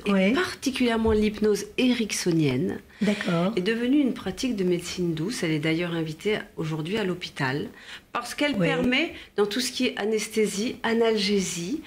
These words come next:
Speaker 2: Oui.
Speaker 1: de mobiliser un instant l'inconscient de la personne.
Speaker 2: D'accord.
Speaker 1: Je suis également hypnothérapeute ericksonienne.
Speaker 2: D'accord.
Speaker 1: Et je pratique pour certaines familles de soins. Alors là, l'hypnose, c'est beaucoup plus bref. C'est deux, trois séances.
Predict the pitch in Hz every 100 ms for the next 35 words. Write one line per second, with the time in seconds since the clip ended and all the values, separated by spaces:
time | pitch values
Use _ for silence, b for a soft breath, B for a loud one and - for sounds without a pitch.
0 | B 185 165 175 262 254 247 240 254 320
1 | 339 254 240 262 240 240 214 262 262 233
2 | 220 220 214 - 247 240 220 247 247 226
3 | 226 - 226 233 185 156 - 156 - -
4 | 117 127 220 196 190 - 233 208 202 269
5 | 277 240 233 262 226 - 214 214 196 180
6 | 180 185 185 - - 254 226 214 - 180
7 | 175 147 147 226 196 190 208 208 180 175
8 | 175 214 190 185 - 190 - 285 311 190
9 | 151 B B - 185 - - 339 - 294
10 | 269 233 226 202 196 - 196 240 - 196
11 | 208 254 285 247 240 277 269 - 208 196
12 | 339 339 311 311 277 214 196 170 156 -
13 | - - 220 185 233 349 359 254 240 -
14 | 190 - 202 - -